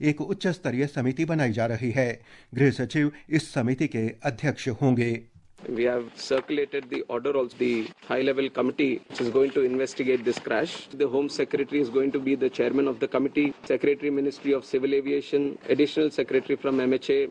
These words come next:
Speaker 2: one representative from the State of Gujarat, representative from State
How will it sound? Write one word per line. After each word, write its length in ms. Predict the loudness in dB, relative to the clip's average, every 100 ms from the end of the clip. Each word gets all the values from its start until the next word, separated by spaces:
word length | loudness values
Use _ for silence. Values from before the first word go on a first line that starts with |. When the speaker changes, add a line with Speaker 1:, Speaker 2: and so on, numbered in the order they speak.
| -6 -2
Speaker 2:
one 160 | 2 2
representative 800 | 2 2 0 0 0 0 0 -2
from 200 | 0 0
the 320 | 2 0 -2 -4 -12 -12
State 340 | 0 0 2
of 80 | 0
Gujarat, 480 | 0 0 2 2 2
representative 760 | 0 2 2 2 2 0 0 -2
from 160 | -2 -4
State 340 | 0 0 0